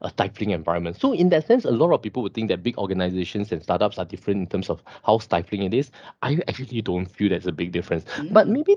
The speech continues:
Speaker 1: thinking through it, the key difference really may be how nimble we can be. Um, no matter what, in a large organization, you have got larger structures, you have got, um, certain rules, and hence there's some things you can just do it, right? So for example,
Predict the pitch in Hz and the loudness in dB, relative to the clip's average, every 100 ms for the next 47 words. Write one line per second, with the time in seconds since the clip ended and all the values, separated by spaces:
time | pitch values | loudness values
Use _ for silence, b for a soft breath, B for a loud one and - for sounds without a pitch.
0 | - 175 185 247 262 - 127 123 123 - | 4 0 0 -2 -6 -8 -4 0 0 -2
1 | B B - - - 269 277 117 - 131 | B B -6 -6 -4 0 0 0 0 2
2 | 127 131 101 104 123 139 170 127 98 90 | 2 -2 -4 0 2 2 2 2 2 -2
3 | 104 - _ _ - 87 85 85 - _ | -6 -18 _ _ -8 -4 -2 -4 -8 _
4 | _ _ _ - 160 165 104 104 104 110 | _ _ _ -4 0 2 4 6 8 6
5 | 107 98 117 104 87 - 78 80 87 82 | 4 2 2 2 -2 -6 -6 -4 -4 -6
6 | - B B B - 98 90 90 95 160 | -10 B B B 2 4 4 4 2 4
7 | 123 135 139 165 151 113 92 107 104 90 | 8 8 8 8 6 6 0 -2 -2 -4
8 | 95 90 90 - 98 87 82 80 - 80 | -4 -4 -6 -6 -8 -6 -8 -8 -8 -8
9 | 85 80 82 90 - 95 - 87 - - | -10 -2 0 0 -4 -10 -6 -8 -6 -6
10 | 87 87 - 87 85 - 87 85 87 85 | -4 -4 -8 -10 -10 -6 -6 -4 -4 -4
11 | 82 80 B B - 104 113 101 87 98 | -6 -12 B B -4 4 4 4 0 0
12 | 98 98 98 - 95 85 85 131 131 - | 2 0 -2 -2 -2 -2 2 2 2 0
13 | - 101 104 - - 82 110 90 87 - | -2 -2 -2 -4 -4 -4 -4 -4 -6 -6
14 | 85 90 85 82 - - 87 87 85 85 | -4 -4 -4 -8 -6 -4 -2 -4 -4 -6